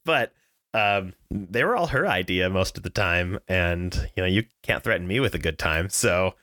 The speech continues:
she's been wanting to go to Japan, naturally, seeing me go. Uh, she had her own fascination with it, Memoirs of a Geisha, for example, uh, things like that, that she's, she's had her own, um, kind of glimpse, and she watches some anime as well. And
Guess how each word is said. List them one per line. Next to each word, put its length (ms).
she's 340
been 160
wanting 240
to 60
go 180
to 80
Japan, 500
naturally, 640
seeing 300
me 140
go. 560
Uh, 160
she 160
had 160
her 160
own 240
fascination 760
with 160
it, 180
Memoirs 400
of 120
a 40
Geisha, 420
for 160
example, 680
uh, 140
things 240
like 180
that, 380
that 200
she's, 400
she's 260
had 140
her 140
own, 320
um, 420
kind 320
of 380
glimpse, 520
and 280
she 180
watches 360
some 200
anime 320
as 300
well. 360
And 220